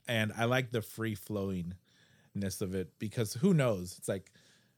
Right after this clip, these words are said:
best convers-, I mean, we're just, it's just a conversation.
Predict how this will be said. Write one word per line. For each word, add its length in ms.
best 380
convers-, 440
I 140
mean, 160
we're 100
just, 320
it's 240
just 220
a 40
conversation. 800